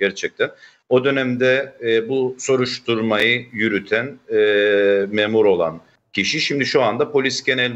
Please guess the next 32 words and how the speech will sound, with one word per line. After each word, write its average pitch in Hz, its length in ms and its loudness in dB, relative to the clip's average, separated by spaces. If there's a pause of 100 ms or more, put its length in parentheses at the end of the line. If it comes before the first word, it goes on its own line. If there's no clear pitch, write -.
(200)
e, 95 220 0
Müdürü 87 500 -4
ve 139 200 0
üzerinden 123 460 -4
yirmi 127 260 -2
beş 135 200 -2
yıl 98 140 -6
geçti. 85 260 -6
Aslında 123 540 -2 (360)
neyin 143 440 0
ne 180 60 2
olduğunu 151 500 -2
bilen, 127 360 -2 (220)
e, 90 240 -4
bir 87 220 -4
insan. 82 360 -8
Şimdi 147 480 -2 (300)
sevgili 131 460 -2
Tacan 135 400 -2
tabii 139 260 -4
ki 135 300 -4 (280)
hukuksal 131 500 -2
yönüyle, 131 720 0 (140)
e, 113 380 0
hepsini, 120 400 -4
e, 123 380 -2
çok 139 220 -2
net 135 220 -4
değerlendirdi. 117 720 0
Neyin 123 260 0
ne 131 60 0
olduğunu, 110 580 -2